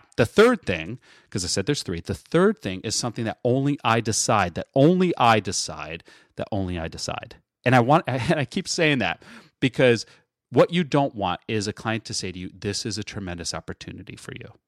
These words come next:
Because if they say it, it's probably not. It's more of an opportunity for them than it is for you. And my guess is you've heard this before. Okay. So it's the opportunity value.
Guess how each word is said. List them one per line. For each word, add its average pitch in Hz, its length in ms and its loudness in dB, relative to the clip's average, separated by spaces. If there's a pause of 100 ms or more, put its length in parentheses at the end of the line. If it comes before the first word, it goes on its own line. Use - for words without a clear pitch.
(400)
Because 101 320 4
if 98 120 0
they 92 100 0
say 185 380 4
it, - 200 0 (140)
it's 110 140 -2
probably 101 640 0
not. 73 340 -14
It's - 140 -6
more 101 160 4
of 104 60 2
an 104 80 -2
opportunity 98 360 -4
for 101 140 -8
them 80 200 -10
than 82 160 -12
it 78 100 -12
is 76 120 -10
for - 140 -14
you. 78 160 -12 (420)
And 104 160 -4 (140)
my 110 180 4
guess 104 240 0
is 92 140 -4
you've 90 120 -8
heard - 200 -10
this - 160 -8
before. - 400 -14 (280)
Okay. 95 260 -6 (200)
So 147 160 2
it's 131 120 0
the 139 160 -4
opportunity 104 720 0
value. 80 400 -10